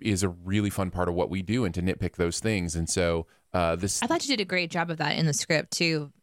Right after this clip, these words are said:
Speaker 2: by the way, as we kinda get into talking about it, because I have a, <sighs> it's hard sometimes when you're sending these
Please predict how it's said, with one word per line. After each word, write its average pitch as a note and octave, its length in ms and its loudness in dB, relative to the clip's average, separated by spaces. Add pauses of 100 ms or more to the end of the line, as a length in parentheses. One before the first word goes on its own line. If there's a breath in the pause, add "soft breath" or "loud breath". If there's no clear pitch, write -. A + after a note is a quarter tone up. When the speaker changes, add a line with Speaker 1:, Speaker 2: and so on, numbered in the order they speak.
(100)
Speaker 2:
by E3 160 4
the D3+ 100 -2
way, C#3+ 160 0
as D#3 100 2
we F3+ 80 -6
kinda D#3 200 0
get D3+ 100 0
into D3 140 -2
talking D3+ 320 0
about C#3+ 220 2
it, D#3 100 -4
because D#3 420 0 (380 soft breath)
I A#3 380 0
have G#3 180 0
a, F#3+ 160 0 (320)
<sighs> - 440 -8
it's - 260 0
hard A#3+ 580 0
sometimes F3 560 -2
when E3+ 160 2
you're E3 120 0
sending F#3+ 300 0
these E3 240 -4